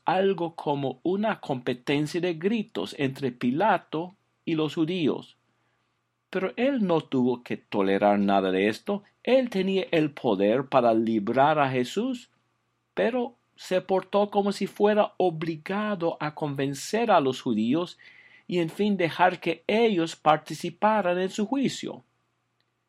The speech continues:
Así somos nosotros a veces. Tenemos libre albedrío, podemos elegir hacer lo correcto, pero escuchamos a los que no nos dan buen consejo,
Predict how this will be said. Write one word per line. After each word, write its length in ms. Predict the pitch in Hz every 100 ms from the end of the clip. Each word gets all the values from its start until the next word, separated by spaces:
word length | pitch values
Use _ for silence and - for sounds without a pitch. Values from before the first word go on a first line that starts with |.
| _ _ _ _ -
Así 480 | 143 135 - 143 151
somos 540 | - 151 151 147 147
nosotros 640 | 147 143 151 143 143 131
a 100 | 135
veces. 560 | 123 127 107 - - - _ _ _ _ _ _
Tenemos 600 | - 240 220 240 226 214
libre 440 | 214 220 214 214 214
albedrío, 880 | 214 196 208 196 233 214 160 101 - - _ _
podemos 500 | - 202 214 214 202 -
elegir 720 | 190 196 165 220 208 151 -
hacer 320 | 143 143 196 175
lo 140 | 175
correcto, 720 | - 175 226 226 - - - _ - _ _
pero 220 | - 156
escuchamos 1080 | 147 - 131 123 - 180 196 220 208 214 -
a 140 | 147 143
los 220 | 147 139
que 180 | - 135
no 340 | 123 127 147
nos 300 | 190 196 156
dan 360 | 156 202 233 202
buen 240 | 160 143
consejo, 600 | 135 120 - 113 101 -